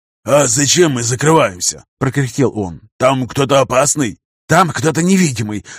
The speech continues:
Лучше не рисковать», выдавил я из себя. С немалыми усилиями мы дотащили сейф, и как раз вовремя. Дверь почти разнесли. Но теперь проход закрыт,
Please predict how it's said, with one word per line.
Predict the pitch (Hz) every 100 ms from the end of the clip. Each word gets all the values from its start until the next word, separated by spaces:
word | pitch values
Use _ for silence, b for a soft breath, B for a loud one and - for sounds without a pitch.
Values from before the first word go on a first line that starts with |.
| -
Лучше | 147 214 151
не | 143
рисковать», | 175 185 196 139 110 - -
выдавил | 127 147 107 107
я | 110
из | 110
себя. | - 98 71 - _ -
С | -
немалыми | 135 139 135 117
усилиями | 110 - 120 127 127 131 127
мы | 143
дотащили | 139 143 160 - 95 82
сейф, | - 92 - - -
и |
как | 113 98
раз | 143 147
вовремя. | 110 107 92 67 _
Дверь | 117 104 113 107
почти | 123 - 127
разнесли. | 123 110 139 - 98 - _ _
Но | 117 131
теперь | 131 - 117
проход | - 120 131 120
закрыт, | 147 - -